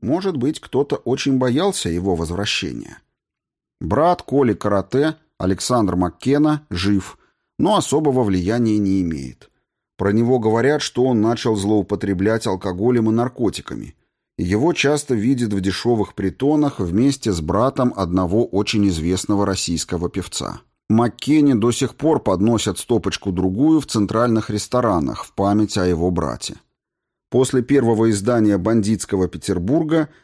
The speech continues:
Маккена выходил на меня и журналистов «Ажура» со своей альтернативной версией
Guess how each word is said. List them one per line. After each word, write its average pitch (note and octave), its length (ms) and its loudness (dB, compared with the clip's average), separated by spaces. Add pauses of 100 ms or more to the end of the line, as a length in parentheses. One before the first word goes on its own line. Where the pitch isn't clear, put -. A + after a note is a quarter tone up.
(120)
Маккена D#3 580 2
выходил C3+ 520 2
на B2 80 4
меня A2+ 400 2
и A#2 120 -6
журналистов G#2+ 800 -2
«Ажура» G#2+ 560 0
со A#2 200 -4
своей A2 500 0
альтернативной G2 960 0
версией B2+ 640 0